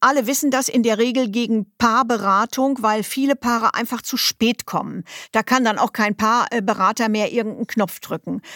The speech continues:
Wenn aber so eine junge Liebe kommt und sagt, „Mensch, immer wieder an dem Punkt, da gibt es so viele Übungen, so viele Tricks, die man dann anwenden kann, das schafft man nicht alleine zu Hause.“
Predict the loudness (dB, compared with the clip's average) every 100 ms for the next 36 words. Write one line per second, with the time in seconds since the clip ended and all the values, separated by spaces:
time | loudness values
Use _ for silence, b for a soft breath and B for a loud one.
0 | B B 0 2 0 2 2 4 4 2
1 | 2 2 2 0 0 -2 -2 -2 -4 0
2 | 0 -2 -10 B B B 0 0 -2 0
3 | 0 2 0 0 0 2 2 2 0 0
4 | 2 2 0 -8 B B 0 0 -4 -4
5 | -2 2 0 2 0 0 0 0 2 -2
6 | -2 -2 0 2 0 0 0 0 -2 -2
7 | -2 -2 -4 -2 2 2 2 2 0 2
8 | 2 4 4 2 0 -2 0 0 -2 -2
9 | -2 0 -2 0 2 2 2 -2 0 2
10 | 0 -2 0 2 2 2 0